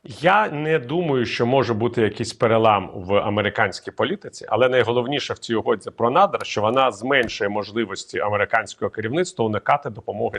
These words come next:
для України. Сама по собі угода нічого практичного не означає з однієї простої точки зору. Не буде ніяких інвестицій в, в українську економіку до закінчення війни Росії проти України.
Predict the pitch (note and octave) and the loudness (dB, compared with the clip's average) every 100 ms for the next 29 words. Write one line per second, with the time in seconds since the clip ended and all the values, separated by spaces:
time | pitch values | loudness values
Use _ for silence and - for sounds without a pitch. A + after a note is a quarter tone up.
0 | G2 G2 - F2 E2 - _ _ _ _ | -2 -2 -2 -6 -8 -12 _ _ _ _
1 | - - - F3 F#3 F#3+ - C#3+ D#3+ D3 | -20 -14 -4 0 2 0 -4 -4 -2 2
2 | C3+ C#3+ B2 B2+ - D3 - B2+ - D3 | 2 2 0 0 2 4 4 0 0 -2
3 | - B2+ B2 A2 C3 - F3+ B2+ A2 C3 | 2 4 4 4 2 2 2 0 -4 0
4 | D3 C#3+ A#2+ A2+ C3+ B2 B2 - _ _ | 0 0 -2 -2 0 0 -2 -10 _ _
5 | _ - C#3+ - C3+ G#2+ G2 A2+ D#3+ C#3+ | _ 0 0 0 -2 0 0 2 2 2
6 | C#3 B2 C3+ C3 A#2+ A2 B2 A2+ A2+ - | 0 0 2 2 2 0 -2 0 -2 -2
7 | A2+ - G2+ G2+ G2+ A2 A#2 A2+ A2 A#2+ | -4 -4 -6 -4 -2 2 4 2 2 2
8 | A2 - G#2+ A#2 E3 F3+ C3+ A2+ B2+ A#2+ | 0 0 -2 2 2 2 2 2 4 2
9 | A#2+ A2 - G2+ F#2+ G2 G2+ F#2+ F#2 F#2+ | 0 -8 -6 -6 -4 -6 -4 -6 -6 -6
10 | F#2 F#2+ F2+ F#2 - - - | -4 -4 -6 -10 -6 -8 -8